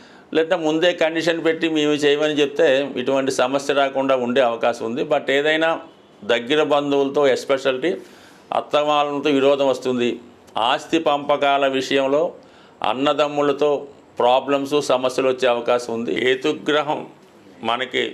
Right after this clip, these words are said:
సంపూర్ణంగా సహకరించాలంటే మరి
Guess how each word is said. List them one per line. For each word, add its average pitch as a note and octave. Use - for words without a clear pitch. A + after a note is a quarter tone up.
సంపూర్ణంగా C#3
సహకరించాలంటే A#2+
మరి G#2+